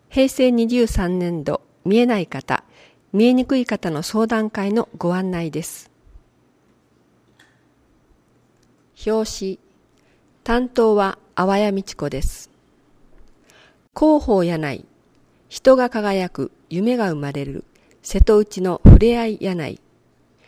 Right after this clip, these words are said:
二千十一年六月二十三日号。ナンバー百四十七。支障、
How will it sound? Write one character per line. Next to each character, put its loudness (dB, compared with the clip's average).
二 -2
千 -2
十 0
一 -4
年 -6
六 -2
月 -2
二 -4
十 -4
三 -6
日 -8
号。 -8
ナ -2
ン -4
バ -2
ー 4
百 -2
四 -4
十 -10
七。 -10
支 -8
障、 -4